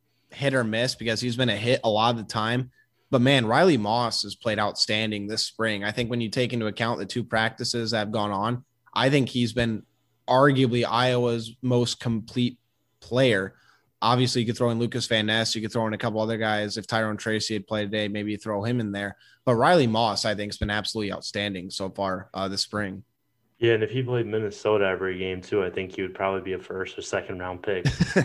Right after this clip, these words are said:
Speaker 2: next, in next year's draft. But,
Speaker 1: <laughs>
Speaker 2: I mean, I was looking, I was, like, looking at the, uh, some of the guys that got drafted this year, some of the cornerbacks that got drafted. And looking at the size of Riley Moss,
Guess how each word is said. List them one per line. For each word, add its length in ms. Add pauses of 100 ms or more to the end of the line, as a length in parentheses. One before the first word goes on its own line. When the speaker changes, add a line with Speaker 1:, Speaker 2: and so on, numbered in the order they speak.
(240)
Speaker 2:
next, 400
in 120
next 300
year's 180
draft. 540
But, 380 (400)
Speaker 1:
<laughs> 400
Speaker 2:
I 80
mean, 180
I 120
was 180
looking, 440 (520)
I 80
was, 160
like, 160
looking 320
at 220
the, 200
uh, 280 (260)
some 200
of 40
the 80
guys 300
that 160
got 180
drafted 540
this 200
year, 140
some 160
of 80
the 60
cornerbacks 580
that 140
got 180
drafted. 400
And 140 (420)
looking 240
at 100
the 80
size 400
of 120
Riley 320
Moss, 280